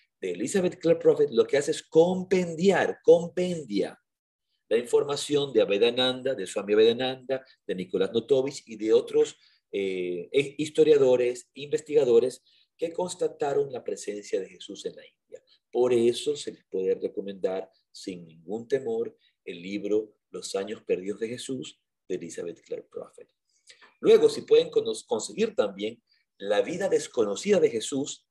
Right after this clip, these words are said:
original ya de Nicolás Notovich, que es el primer, el, el, el primer hombre o el primer periodista que va a ser famoso este tema.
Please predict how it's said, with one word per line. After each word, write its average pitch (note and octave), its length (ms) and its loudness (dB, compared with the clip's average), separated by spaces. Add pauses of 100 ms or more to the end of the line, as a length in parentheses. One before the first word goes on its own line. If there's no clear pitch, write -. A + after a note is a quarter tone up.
original A2+ 600 -2
ya B2+ 400 2
de G#2 140 2
Nicolás G2+ 480 -4
Notovich, A#2+ 580 -2
que A#2+ 120 0
es D3 100 -2
el E3+ 180 -6
primer, C3+ 640 -4 (400)
el, B2 320 -2
el, A2 500 -6
el A#2 180 -6
primer C3+ 300 -2
hombre F3 460 0
o D3+ 80 8
el C#3 100 2
primer C3 320 0
periodista D#3 560 0
que - 100 -2
va A2 80 0
a C3 40 -6
ser D3+ 180 -2
famoso B2 500 -6
este A#2 160 -14
tema. F2+ 300 -10